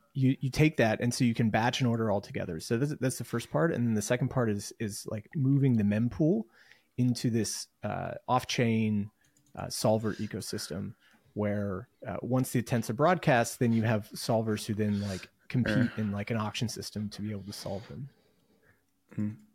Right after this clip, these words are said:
Speaker 1: Um,
Speaker 2: You know.
Speaker 1: so I just wanted to bring up, since we are in Arbitrum stip season,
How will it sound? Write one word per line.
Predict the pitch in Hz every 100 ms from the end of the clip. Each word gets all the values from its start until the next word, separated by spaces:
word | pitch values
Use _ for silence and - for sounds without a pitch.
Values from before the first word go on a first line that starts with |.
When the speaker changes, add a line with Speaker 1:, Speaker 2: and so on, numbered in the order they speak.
| - - - _ _ _ - - - - -
Speaker 1:
Um, | 120 117
Speaker 2:
You | 113
know. | 101 92 -
Speaker 1:
so | - -
I | 143
just | 170 170
wanted | 196 196
to |
bring | 170 147
up, | 117 113 - _ _ _ _ _
since | - 123 107 - - - -
we | 117 110
are | 117 110
in | 104 104 101
Arbitrum | 110 104 - 104
stip | - 127
season, | - 135 120 117